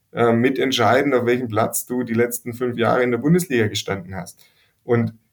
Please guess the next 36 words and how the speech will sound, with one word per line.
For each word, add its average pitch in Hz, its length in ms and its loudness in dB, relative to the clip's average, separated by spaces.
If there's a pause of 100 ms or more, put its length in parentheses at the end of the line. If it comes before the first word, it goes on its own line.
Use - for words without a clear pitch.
(160)
da 107 120 0
machen 110 300 0
halt 131 200 2
zwei, 117 200 2
drei 120 180 4
Plätze 131 640 0 (100)
doch - 240 -2
auch 135 260 0
wieder 135 460 0 (180)
heutzutage 131 920 0 (440)
eine 127 120 -2
siebenstelligen 131 800 0
Summen 127 320 0
aus. - 400 2 (440)
Und 113 380 0 (680)
deshalb 123 420 2
ist 143 80 2
es 143 140 2
ja 131 120 4
auch 131 60 2
so 127 160 -2
wichtig, 170 300 2
dass 127 200 2
du 127 80 -2
dich 123 180 -2
Stück 135 320 -2
für 127 140 0
Stück 127 460 -2
nach 113 200 0
vorne 120 220 4
entwickelst, 135 640 0
um 120 200 -4
dann 113 160 4
auch 127 180 -2
wieder 127 180 0
finanziell 135 640 -2